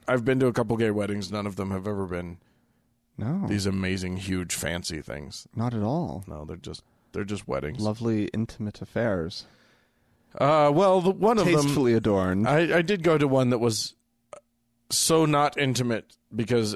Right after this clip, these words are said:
Speaker 1: I mean, it was, it was the, uh, the Kitchen.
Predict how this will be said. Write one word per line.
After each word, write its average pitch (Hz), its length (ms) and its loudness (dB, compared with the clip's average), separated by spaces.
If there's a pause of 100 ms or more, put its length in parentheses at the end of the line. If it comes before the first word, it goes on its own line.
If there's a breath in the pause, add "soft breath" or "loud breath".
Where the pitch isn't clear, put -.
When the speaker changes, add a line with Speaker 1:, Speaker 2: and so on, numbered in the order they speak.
Speaker 1:
I 104 60 -2
mean, 110 160 0
it 107 100 -4
was, 107 280 -6
it 113 60 -4
was 107 280 -8
the, 98 260 -2
uh, 92 220 -2 (720)
the 113 120 0
Kitchen. 110 720 -2